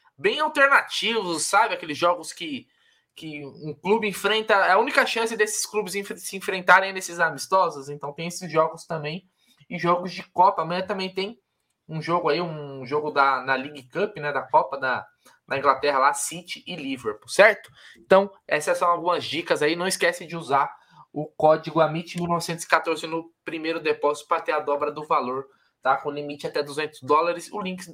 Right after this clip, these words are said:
o link da U X bet tá aqui na descrição, hein? Mas sempre com responsabilidade. Muito cuidado.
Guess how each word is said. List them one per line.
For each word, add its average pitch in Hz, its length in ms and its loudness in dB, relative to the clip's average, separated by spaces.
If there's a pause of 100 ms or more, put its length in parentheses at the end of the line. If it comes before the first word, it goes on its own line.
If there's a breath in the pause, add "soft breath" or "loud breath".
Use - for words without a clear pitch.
(120)
o 147 80 -10
link 185 260 -6
da 170 60 2
U 165 60 2
X 143 200 -8
bet 139 320 -2
tá 180 80 0
aqui 143 220 -6
na 180 80 -8
descrição, 139 760 -8
hein? 147 160 -12
Mas 156 180 0
sempre 190 280 -4
com 190 120 -10
responsabilidade. 165 1120 0 (480)
Muito 151 280 -10
cuidado. 160 460 0